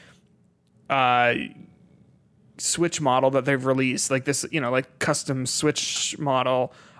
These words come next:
I, I think it opens the door for, like, a lot of other pieces of hardware that they could do. 'Cause I, I, I think, like I said, the, the models that they've had, uh, some of them look really, really good. So, like, I don't know, like, I'm thinking, like, a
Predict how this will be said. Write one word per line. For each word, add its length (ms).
I, 220
I 100
think 140
it 40
opens 180
the 80
door 180
for, 160
like, 120
a 60
lot 260
of 100
other 580
pieces 220
of 120
hardware 320
that 140
they 120
could 200
do. 400
'Cause 140
I, 60
I, 280
I 20
think, 260
like 140
I 60
said, 360
the, 320
the 760
models 320
that 100
they've 180
had, 640
uh, 180
some 160
of 60
them 160
look 160
really, 340
really 180
good. 300
So, 160
like, 100
I 60
don't 100
know, 60
like, 100
I'm 80
thinking, 180
like, 120
a 60